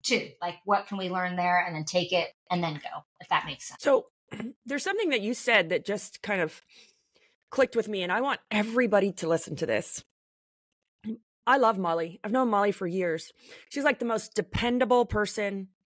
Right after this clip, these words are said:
Speaker 2: I've ever met, um, kind.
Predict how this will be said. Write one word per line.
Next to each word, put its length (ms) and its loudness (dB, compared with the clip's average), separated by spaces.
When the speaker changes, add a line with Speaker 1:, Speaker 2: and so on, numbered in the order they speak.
Speaker 2:
I've 100 -2
ever 180 2
met, 360 0
um, 380 0
kind. 680 0